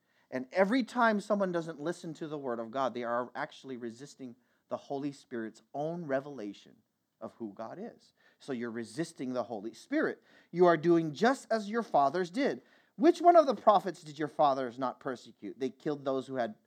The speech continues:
previously announced and the coming of the righteous one, whose betrayers and murderers you have now become. Verse fifty-three. Look at this little verse tucked away. "You have received the law as ordained by angels,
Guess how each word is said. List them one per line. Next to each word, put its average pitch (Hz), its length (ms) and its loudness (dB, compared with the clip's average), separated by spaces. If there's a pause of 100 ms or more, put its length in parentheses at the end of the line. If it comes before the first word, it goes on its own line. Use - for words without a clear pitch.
(300)
previously 170 580 0
announced 139 640 0
and 131 140 -8
the 113 60 -12
coming 131 320 -8
of 113 100 -10
the 110 100 -6
righteous 104 400 -8
one, 165 320 -2 (500)
whose 175 220 -2
betrayers 180 800 2
and 131 240 -4
murderers 160 560 0
you 135 100 -2
have 113 120 -4
now 110 240 -4
become. 131 880 -8 (180)
Verse 95 340 -16
fifty-three. 110 760 -14 (300)
Look 107 140 -16
at 139 120 -16
this 135 180 -12
little 117 240 -4
verse 101 280 -10
tucked - 300 -18
away. 82 220 -16 (1000)
"You 143 200 -4
have 175 180 -4
received 190 440 -8
the 160 80 -4
law 104 280 -2
as 117 180 -6
ordained 120 560 -10
by 135 160 -8
angels, 131 960 -14